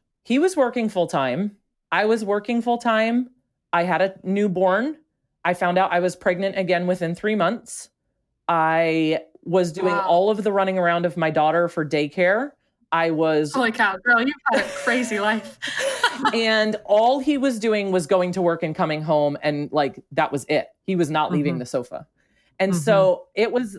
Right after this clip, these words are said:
Speaker 1: like, as soon as my daughter was born, it felt, to me, it felt like the flip of a switch. To him, it felt like the inward stuff was finally coming out,
Speaker 3: Hmm.
Speaker 1: is kinda how he has explained it to me in the past, was that how he was feeling in, on the inside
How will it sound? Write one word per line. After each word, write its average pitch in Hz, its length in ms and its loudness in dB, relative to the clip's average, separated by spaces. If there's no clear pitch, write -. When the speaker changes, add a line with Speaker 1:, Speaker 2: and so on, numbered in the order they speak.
Speaker 1:
like, 190 200 0
as 175 160 -2
soon 214 220 0
as 254 140 0
my 220 120 2
daughter 160 320 2
was 143 140 0
born, 135 360 -4
it - 220 -4
felt, 196 260 0
to 262 120 0
me, 170 480 0
it 180 180 -2
felt 175 200 0
like 156 160 -2
the 156 80 -6
flip 147 240 -4
of 131 120 -6
a 135 60 -2
switch. - 460 -10
To 196 180 0
him, 240 300 0
it 202 240 -2
felt 180 240 0
like 156 280 -2
the 175 220 -6
inward 196 560 0
stuff 196 400 -2
was 170 180 -2
finally 156 540 -4
coming 139 320 -6
out, - 400 -10
Speaker 3:
Hmm. 190 340 -4
Speaker 1:
is 175 160 -2
kinda 175 280 -4
how 165 160 -2
he 170 140 -2
has 156 160 -2
explained 143 440 -6
it 123 100 -8
to - 100 -12
me 127 100 -8
in 117 60 -8
the 113 100 -10
past, 123 320 -6
was 151 140 -4
that 151 220 0
how 208 260 -2
he 220 140 -2
was 202 160 -2
feeling 185 340 -2
in, 151 100 -6
on 170 140 -2
the 160 180 -8
inside 147 720 0